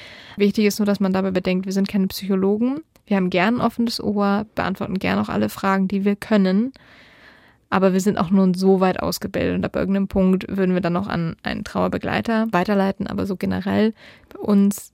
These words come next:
darf man fühlen, was man fühlt, da gibt's keine Einschränkungen. Und man darf sie auch fallen lassen und einfach, weil dafür sind wir ja da. Man muss sich um nichts kümmern. Das Problem ist, was, deswegen bin ich persönlich auch sehr für Vorsorgen,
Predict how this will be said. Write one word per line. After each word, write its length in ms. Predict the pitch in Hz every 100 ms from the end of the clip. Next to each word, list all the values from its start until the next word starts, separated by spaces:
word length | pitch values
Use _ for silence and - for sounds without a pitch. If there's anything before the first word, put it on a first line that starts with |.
| _
darf 180 | 196 185
man 140 | 185
fühlen, 240 | - 190
was 180 | 180 202
man 120 | 196
fühlt, 540 | 190 226 226 233 226 - _ _ _
da 160 | - 185
gibt's 220 | 185 190
keine 260 | - 190 -
Einschränkungen. 800 | 208 226 - 220 214 208 202 202 - _ _ _ _ -
Und 80 |
man 120 | 196 185
darf 120 | 190
sie 100 | 202
auch 60 | 190
fallen 360 | - 220 233
lassen 480 | 220 214 - 202 202
und 240 | - 190
einfach, 480 | - 185 196 185 - -
weil 220 | - 190 -
dafür 220 | 196 190
sind 180 | 196 196
wir 60 | 190
ja 100 | -
da. 320 | 175 - 185 _
Man 160 | 190 196
muss 140 | 196
sich 120 | 202
um 60 | 180
nichts 280 | 185 - -
kümmern. 400 | 208 190 180 208 -
Das 100 | 202
Problem 460 | - 190 208 220
ist, 260 | 226 220 -
was, 240 | 185 -
deswegen 460 | - 208 185 202 202
bin 120 | 196
ich 120 | 196
persönlich 380 | - 196 185 185
auch 60 | 185
sehr 100 | 190
für 120 | -
Vorsorgen, 640 | - 196 202 196 190 196